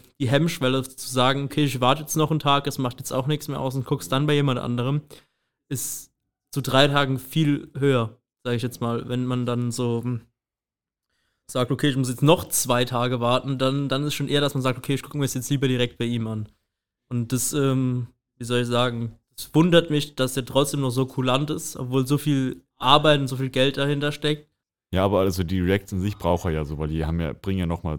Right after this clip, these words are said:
Speaker 2: deutlich mehr Zuschauer dazu. Also ich glaub auch, dass die Reacts das nochmal deutlich, deutlich populärer gemacht haben. Gerade weil alle das richtig cool finden.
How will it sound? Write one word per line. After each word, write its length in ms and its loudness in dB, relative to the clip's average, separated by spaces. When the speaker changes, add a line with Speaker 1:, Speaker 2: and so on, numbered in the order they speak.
Speaker 2:
deutlich 400 -2
mehr 160 -2
Zuschauer 400 -8
dazu. 500 -12
Also 120 -4
ich 80 -6
glaub 180 2
auch, 100 6
dass 180 -2
die 120 -4
Reacts 280 0
das 120 -6
nochmal 320 0
deutlich, 320 0
deutlich 240 -6
populärer 400 -8
gemacht 320 -6
haben. 220 -4
Gerade 220 -2
weil 80 -4
alle 120 -4
das 160 -6
richtig 300 -8
cool 100 -4
finden. 540 -4